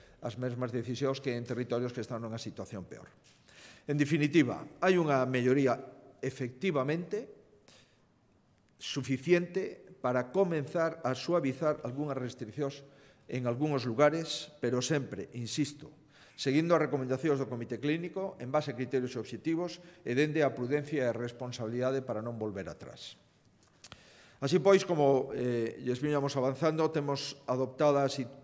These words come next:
perdón, adaptada a situación e-, epidemiolóxica actual, o protocolo que nos guía tanto para a inclusión nas restriccións como para a desescalada.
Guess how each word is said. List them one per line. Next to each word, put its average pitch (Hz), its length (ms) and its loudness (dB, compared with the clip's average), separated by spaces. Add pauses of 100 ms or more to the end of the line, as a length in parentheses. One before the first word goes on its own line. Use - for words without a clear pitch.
(380)
perdón, 123 400 0
adaptada 131 480 4
a 131 80 2
situación 131 400 0
e-, 127 240 0 (160)
epidemiolóxica 127 720 -2
actual, 143 560 0 (480)
o 139 160 2
protocolo 175 640 4
que 143 80 4
nos 127 240 -4
guía 160 320 2
tanto 147 320 0
para 117 160 0
a 117 80 -4
inclusión 123 560 -6
nas 117 160 -2
restriccións 151 720 -4 (240)
como 135 240 -4
para 135 240 2
a 123 80 0
desescalada. 104 800 -4